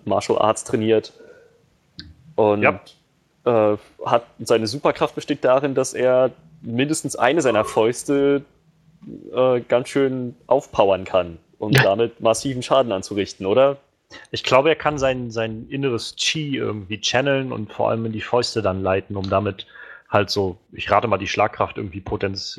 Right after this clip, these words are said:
Speaker 2: äh, zu potenzieren auf irgendeine Art und Weise.
Speaker 1: Ja, das, finde ich, passt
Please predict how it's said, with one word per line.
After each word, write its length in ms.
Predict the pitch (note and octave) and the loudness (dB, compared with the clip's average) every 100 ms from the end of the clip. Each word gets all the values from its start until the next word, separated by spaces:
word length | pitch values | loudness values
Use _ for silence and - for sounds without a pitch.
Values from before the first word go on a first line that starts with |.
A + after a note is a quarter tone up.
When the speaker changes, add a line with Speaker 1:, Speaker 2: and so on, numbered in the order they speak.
| - | -10
Speaker 2:
äh, 120 | G2+ | -10
zu 140 | - | -8
potenzieren 640 | G2+ G#2 G2 F#2 G#2 G2 F#2 | -8 -6 -6 -4 -4 -4 -6
auf 140 | F2 G2 | -8 -8
irgendeine 300 | G2 F#2 F2+ | -4 0 2
Art 160 | E2+ | 0
und 100 | F2+ | -4
Weise. 320 | E2+ F2+ - - - - _ _ - - _ _ - | -6 -6 -8 -12 -20 -20 _ _ -20 -20 _ _ -2
Speaker 1:
Ja, 320 | A2 F2 - _ _ _ | 2 2 -2 _ _ _
das, 280 | - B2 - | -2 0 -4
finde 340 | - C#3+ D#3+ E3 | -4 -2 0 0
ich, 340 | E3 - - - | -2 -12 -18 0
passt 420 | A#2+ - - - | 0 0 -8 -18